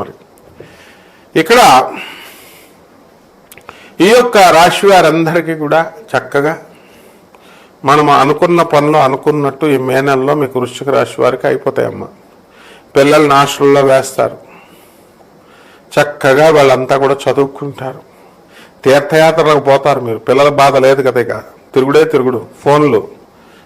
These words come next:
ఈ రకంగా ఈ యొక్క వృశ్చిక రాశి వారికి ఉంటే వృత్తి, వ్యాపార, ఉద్యోగ విషయాల్లో బాగా సంపాదిస్తారు,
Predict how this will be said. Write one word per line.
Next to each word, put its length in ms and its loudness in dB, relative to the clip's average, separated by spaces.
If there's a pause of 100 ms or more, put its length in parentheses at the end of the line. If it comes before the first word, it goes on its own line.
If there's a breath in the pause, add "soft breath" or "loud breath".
(180)
ఈ 20 4 (120)
రకంగా 400 0 (400)
ఈ 100 0
యొక్క 140 -4 (100)
వృశ్చిక 280 -8 (120)
రాశి 240 -8
వారికి 360 -8
ఉంటే 220 -14 (720 loud breath)
వృత్తి, 260 -2 (120)
వ్యాపార, 300 2 (140)
ఉద్యోగ 240 0 (140)
విషయాల్లో 400 -2 (180)
బాగా 240 2 (100)
సంపాదిస్తారు, 800 -6